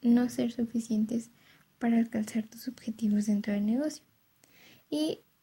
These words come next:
que consigas este tipo de créditos depende de la confianza y las relaciones personales.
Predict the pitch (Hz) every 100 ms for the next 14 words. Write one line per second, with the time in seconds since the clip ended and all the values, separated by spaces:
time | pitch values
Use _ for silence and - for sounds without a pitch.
0 | _ _ _ _ _ _ _ _ _ -
1 | 233 240 240 262 269 277 - - 233 277
2 | 254 269 262 277 277 285 285 277 269 294
3 | 285 240 233 233 247 254 240 233 220 214
4 | 220 220 240 240 247 247 226 226 - 220
5 | 208 - 214 214 233 262 277 277